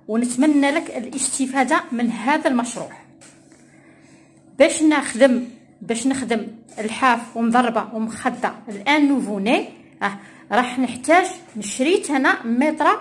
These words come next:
ونص، شريت ان متر سيكونت، شريت ان متر سيكونت كيما كي تلاحظي، ها. وكيما نعرف بلي كتان تاع الدراوات يجي دوبل لارج،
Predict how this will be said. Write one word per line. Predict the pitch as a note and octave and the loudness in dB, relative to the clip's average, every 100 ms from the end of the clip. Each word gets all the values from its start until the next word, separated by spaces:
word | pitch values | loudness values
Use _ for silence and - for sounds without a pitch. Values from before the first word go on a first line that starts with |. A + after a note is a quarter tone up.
| - | 0
ونص، | D4 G3+ - - - - _ _ - - - | 0 0 -2 -4 -8 -16 _ _ -20 -20 -20
شريت | - - B3 A#3+ - | -14 -2 -2 -2 0
ان | C#4+ D4+ C#4+ | 4 6 6
متر | B3+ B3 | 4 -2
سيكونت، | - - G3+ A3 C4 G4 - - - - _ - - - | -6 -6 -6 -4 -4 -2 -6 -12 -20 -20 _ -20 -20 -20
شريت | - G3+ F#3 - | -8 -6 -6 -2
ان | D4 E4+ | 2 2
متر | D4+ D4+ | 2 -2
سيكونت | - G3 - C#4 - - - _ _ - _ - | -6 -6 -2 -2 -2 -10 -20 _ _ -20 _ -8
كيما | A#3 | -6
كي | G#3 G#3 | -6 -8
تلاحظي، | G3 - C#4 G4 - - - - _ _ _ _ _ - | -12 -4 -4 -4 -12 -20 -20 -20 _ _ _ _ _ -4
ها. | A3+ - - - - - - | -4 -4 -18 -20 -20 -18 -14
وكيما | G3+ C#4 D4+ | -4 0 2
نعرف | B3 E4 F#4+ | 4 2 -2
بلي | A3 B3+ | -6 -6
كتان | - - D#4 D4 | -6 -4 0 0
تاع | C#4 A#3 | 0 0
الدراوات | A#3 A#3 A3+ E4+ - - | 2 4 4 2 0 -10
يجي | G#3+ D4+ G4 F#4+ | -4 0 0 0
دوبل | A3+ A#3 B3 | -2 0 0
لارج، | E3+ | 0